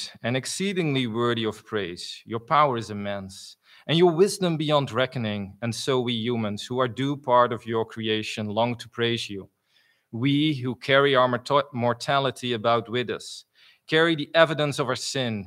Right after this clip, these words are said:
and with it the proof that you thwart the proud. Yet these humans,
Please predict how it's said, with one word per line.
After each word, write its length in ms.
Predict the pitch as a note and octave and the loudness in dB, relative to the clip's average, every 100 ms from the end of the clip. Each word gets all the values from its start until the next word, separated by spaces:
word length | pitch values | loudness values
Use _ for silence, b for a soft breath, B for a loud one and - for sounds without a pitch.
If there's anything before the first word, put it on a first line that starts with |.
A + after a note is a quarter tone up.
| G2 | -10
and 160 | A2+ A2+ | -8 -2
with 160 | C3+ | 0
it 100 | C3+ | 2
the 80 | A#2+ | 0
proof 420 | A#2 - B2+ A2+ - | -6 -4 -2 -2 -4
that 160 | A2 | -6
you 60 | A2 | -6
thwart 420 | - - A#2 A2 | -14 -2 2 2
the 80 | G2+ | 0
proud. 460 | - A2 G2+ F2+ - - - _ _ _ _ | -8 -2 -2 -2 -8 -18 -20 _ _ _ _
Yet 240 | C#3 D3+ | 0 0
these 220 | D3 D3 G#2+ | 0 -4 -4
humans, 680 | A#2+ A2+ E2+ - - - | -4 -4 -6 -10 -16 -18